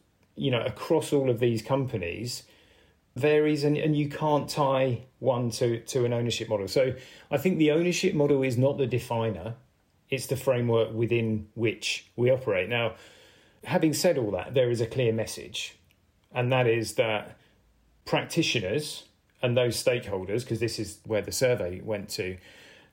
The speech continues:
there is something they are not happy about in the current way of operating, and, and they want more assurance around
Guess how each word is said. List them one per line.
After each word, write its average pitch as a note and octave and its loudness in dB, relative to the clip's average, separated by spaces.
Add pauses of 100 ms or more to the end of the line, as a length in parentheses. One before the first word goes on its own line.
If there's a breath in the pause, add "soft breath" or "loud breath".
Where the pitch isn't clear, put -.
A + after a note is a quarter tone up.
(400 loud breath)
there D#3 4
is D#3+ 2
something D3 0
they A#2+ 4
are A2+ 2
not A2 0
happy G2+ -8
about D#2 -10 (400)
in A#2 -2
the G2+ -6
current F#2 -6 (360)
way G2 0
of F#2 -4
operating, F#2 -4
and, A#2+ -4
and C3+ 0
they C#3 4
want C#3 0
more A#2+ 2
assurance G#2 -2
around G#2 -4